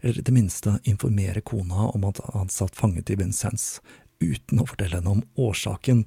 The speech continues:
til at han var blitt fengslet der. Denne gangen skulle han bli reddet ut av uføret.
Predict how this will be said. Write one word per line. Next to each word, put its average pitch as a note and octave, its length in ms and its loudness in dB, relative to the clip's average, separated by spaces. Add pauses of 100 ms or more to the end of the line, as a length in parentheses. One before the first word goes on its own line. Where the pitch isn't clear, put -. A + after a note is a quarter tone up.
til - 140 -4
at - 100 -8
han F#2 140 -4
var F2+ 100 -6
blitt - 160 -8
fengslet - 400 -4
der. - 140 -12 (1800)
Denne A#2 240 4
gangen G2+ 400 0
skulle F#2 300 -2
han F#2 80 -2
bli G2 120 2
reddet G2+ 320 -2
ut G#2+ 260 -6
av G#2 100 -2
uføret. - 460 -4